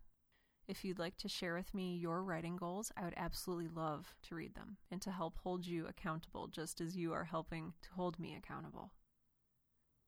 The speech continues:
Finally, I would like to thank you for listening. This podcast is made possible by people like you. If you find my content valuable or useful or even,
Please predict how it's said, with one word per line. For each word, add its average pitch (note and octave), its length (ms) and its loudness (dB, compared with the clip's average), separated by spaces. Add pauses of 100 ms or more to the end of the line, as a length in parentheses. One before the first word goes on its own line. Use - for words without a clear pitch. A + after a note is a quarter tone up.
(380)
Finally, G#3+ 540 6
I G3+ 100 8
would G#3 140 10
like F#3 180 6
to G3 100 0
thank G3+ 360 4
you E3+ 240 6
for F3 180 -2
listening. - 540 -4 (560)
This A3 180 4
podcast G3 840 6
is F3+ 300 2
made F#3 300 4
possible - 680 4
by E3 200 2
people F3 340 0
like D#3+ 300 0
you. A#2 240 -6 (760)
If G#3 200 2
you G#3+ 100 4
find F#3+ 480 4
my E3+ 140 4
content F3 580 0
valuable B3+ 760 6
or F#3 160 2
useful F#3 880 0
or E3+ 300 0
even, F#3+ 460 -2